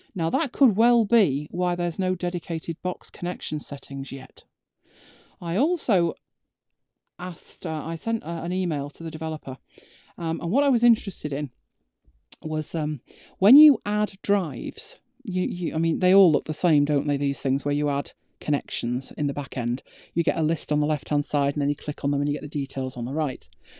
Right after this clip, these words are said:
And I wanted to reorder them, and you can't yet. And I thought, "That's so basic." But hopefully they'll fix that. Um,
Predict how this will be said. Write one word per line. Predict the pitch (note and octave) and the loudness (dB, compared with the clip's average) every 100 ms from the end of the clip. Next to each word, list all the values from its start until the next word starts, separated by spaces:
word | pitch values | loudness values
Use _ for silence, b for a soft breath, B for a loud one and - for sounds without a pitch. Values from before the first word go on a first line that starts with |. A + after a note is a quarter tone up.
| B B B | B B B
And | E3+ | 4
I | G3+ D#4 | 8 10
wanted | G#3 G3 G3 | 8 6 0
to | - E3 | 0 2
reorder | E3 F3+ E3+ E3+ E3 C#3+ | 4 4 6 4 2 0
them, | C3 B2+ - _ _ _ | -2 -8 -10 _ _ _
and | - D#3 | -6 -4
you | E3 | -4
can't | - - F3 D#3 C#3+ - | -6 -4 0 0 0 -2
yet. | C3 C3 - - _ - | -4 -6 -14 -18 _ -6
And | E3 | -4
I | E3 | -2
thought, | E3 D#3 - - _ - | -2 -4 -6 -20 _ -6
"That's | - - - | -4 -4 -6
so | - - - | -4 -2 -2
basic." | C#3+ B2+ - - - - - B3 B B B | -4 -6 -8 -12 -14 -16 -12 -12 B B B
But | F#3 | 0
hopefully | F#3 C#4 - A#3+ | 4 4 4 0
they'll | G#3 | 0
fix | F#3+ - - - | -2 -4 -6 -6
that. | D3 C3+ - - _ _ _ - | -6 -6 -8 -18 _ _ _ -6
Um, | D#3+ F3+ D#3+ | -2 -2 -2